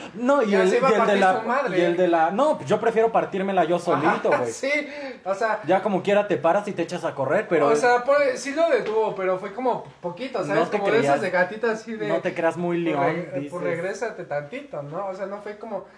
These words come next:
Speaker 2: la gran cosa que lo agarró y lo metió, no.
Speaker 1: No, güey,
Speaker 2: O sea,
Speaker 1: pues es que
Speaker 2: lo
Speaker 1: le puso
Speaker 2: metió
Speaker 1: en la
Speaker 2: tantito,
Speaker 1: pierna
Speaker 2: le puso
Speaker 1: para
Speaker 2: en la
Speaker 1: no,
Speaker 2: pierna.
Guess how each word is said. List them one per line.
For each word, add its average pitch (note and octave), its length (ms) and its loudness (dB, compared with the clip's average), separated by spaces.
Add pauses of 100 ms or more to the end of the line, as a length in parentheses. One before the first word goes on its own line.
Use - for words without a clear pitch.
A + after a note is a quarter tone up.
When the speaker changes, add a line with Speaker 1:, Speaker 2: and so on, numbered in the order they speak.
(140)
Speaker 2:
la E3 140 -6
gran F#3 200 -2
cosa G3+ 240 -10
que F3+ 100 -10
lo D3 100 -6
agarró - 380 -4
y F#3 60 -8
lo F#3 140 -2
metió, D#3+ 280 -4
no. G3+ 260 -4
Speaker 1:
No, F#3 140 2 (120)
güey, D4 160 4
Speaker 2:
O - 40 -6
sea, G3+ 80 4
Speaker 1:
pues G#3+ 120 4
es B3 100 0
que D#4 120 2
Speaker 2:
lo C#4+ 80 4
Speaker 1:
le - 0 -
puso G#3 100 0
Speaker 2:
metió D4 160 2
Speaker 1:
en D4 60 4
la C4+ 80 4
Speaker 2:
tantito, - 100 0 (140)
Speaker 1:
pierna C4+ 560 0
Speaker 2:
le F3+ 200 -2
puso F3+ 280 -10
Speaker 1:
para F3+ 180 6
Speaker 2:
en F#3 60 4
la F#3 80 2
Speaker 1:
no, G3 80 0
Speaker 2:
pierna. G#3 160 2